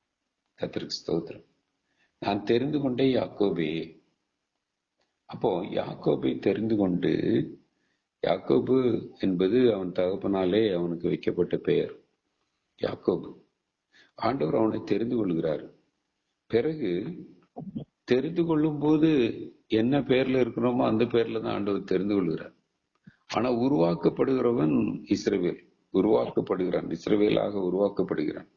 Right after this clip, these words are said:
அதோட ஆண்டவர் விடல, அவனுக்கு அவ்வளவு பெரிய புனை பெயர்கள் ஆண்டவர் வைக்கிறார். சொல்றாரு, "என் சிநேகிதனான ஆபிரகாமின் சந்ததியே." பாருங்க, இது எல்லாத்துக்கும் காரணம் என்ன?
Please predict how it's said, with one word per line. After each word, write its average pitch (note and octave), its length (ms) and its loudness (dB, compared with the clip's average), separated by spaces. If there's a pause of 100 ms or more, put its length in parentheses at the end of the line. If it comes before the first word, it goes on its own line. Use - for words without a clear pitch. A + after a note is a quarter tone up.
(960)
அதோட G2 400 0
ஆண்டவர் A#2 360 -2
விடல, G#2 260 -2
அவனுக்கு F#2+ 440 -4
அவ்வளவு A2 380 2
பெரிய G#2 300 2
புனை G2+ 360 0
பெயர்கள் F#2+ 320 0
ஆண்டவர் F2 360 0
வைக்கிறார். D#2 380 -2 (400)
சொல்றாரு, F2 580 -2
"என் E2+ 180 0
சிநேகிதனான A2+ 1200 0 (200)
ஆபிரகாமின் F2+ 760 0 (100)
சந்ததியே." - 500 -6 (1400)
பாருங்க, D#3 320 2
இது A#2+ 200 4
எல்லாத்துக்கும் D#3+ 500 -2
காரணம் A2 440 0
என்ன? F#2 440 0